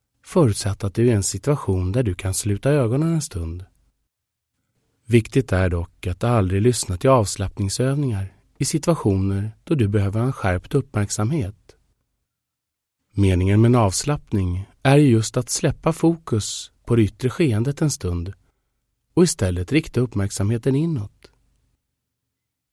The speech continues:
Slutligen vill jag ge dig några träningsråd för vad du kan tänka på för att optimera din träning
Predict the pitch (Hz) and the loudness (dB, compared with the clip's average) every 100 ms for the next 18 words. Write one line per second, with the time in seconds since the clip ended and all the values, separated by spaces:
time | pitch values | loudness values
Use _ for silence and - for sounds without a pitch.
0 | _ _ _ _ _ - - 175 - 175 | _ _ _ _ _ -14 0 0 2 2
1 | 170 160 143 92 87 92 92 95 - 135 | 4 6 4 4 2 2 0 0 2 2
2 | 98 95 - 156 127 92 101 _ _ - | 4 0 0 2 2 0 -8 _ _ 0
3 | 165 131 120 117 151 - 160 107 - - | 2 4 2 2 -2 0 0 0 0 -2
4 | - 90 101 98 107 - 131 101 101 117 | -2 -4 -2 -2 -4 0 2 2 0 0
5 | 101 98 139 113 90 90 101 | 0 0 0 0 0 -2 -6